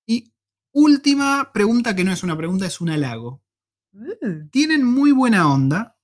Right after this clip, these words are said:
Speaker 1: disfrutamos mucho sus canales, lo mejor para ustedes". Lo mejor para vos también.
Speaker 2: Bueno, muchísimas gracias. Bueno, el otro, el otro día,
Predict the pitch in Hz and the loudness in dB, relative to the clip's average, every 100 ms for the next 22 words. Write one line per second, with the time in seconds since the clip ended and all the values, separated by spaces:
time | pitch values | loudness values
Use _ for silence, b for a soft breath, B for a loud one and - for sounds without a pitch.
0 | - 160 190 202 202 277 277 196 220 277 | -8 -4 -4 -2 -4 -2 0 2 2 2
1 | 285 - 214 - 180 147 123 117 - - | -4 -8 -8 -6 -4 -4 -4 -8 -12 -6
2 | 175 180 185 180 214 185 139 - - _ | 0 2 2 0 -4 -8 -10 -18 -20 _
3 | _ _ _ _ 165 175 170 170 165 196 | _ _ _ _ -6 -2 -2 -2 -6 -6
4 | 180 156 147 131 101 - 160 151 185 254 | -6 -8 -10 -14 -16 -20 -20 -10 -8 -6
5 | 254 202 202 175 185 214 196 190 214 226 | -4 -4 -4 -8 -8 -8 -8 -10 -14 -12
6 | 285 320 302 214 208 | -8 -4 -4 -4 -6